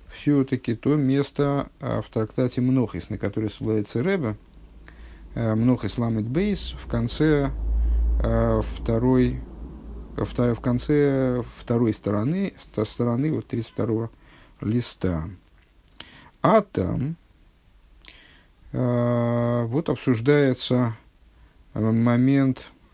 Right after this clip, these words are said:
моменты, связанные с, э, закреплением, э, мезузы. Э,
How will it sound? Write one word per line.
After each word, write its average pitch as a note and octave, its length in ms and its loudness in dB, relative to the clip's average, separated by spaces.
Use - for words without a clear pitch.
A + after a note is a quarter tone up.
моменты, C3 640 2
связанные B2 680 2
с, - 260 -10
э, A#2 380 0
закреплением, B2 960 2
э, A2 340 2
мезузы. A2+ 920 2
Э, G#2+ 640 0